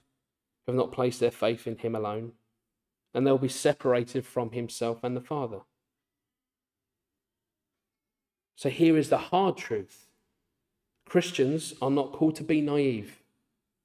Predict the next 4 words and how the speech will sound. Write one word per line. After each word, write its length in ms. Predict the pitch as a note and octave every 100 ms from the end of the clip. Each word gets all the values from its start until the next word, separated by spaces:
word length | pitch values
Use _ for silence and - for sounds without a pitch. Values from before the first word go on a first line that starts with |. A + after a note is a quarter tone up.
| _ _ _ _ _ _ _ _ _ -
There's, 140 | C3 -
there's 280 | - C3
no 140 | E3 E3
excuse, 920 | D#3 - - G3+ C3+ - - -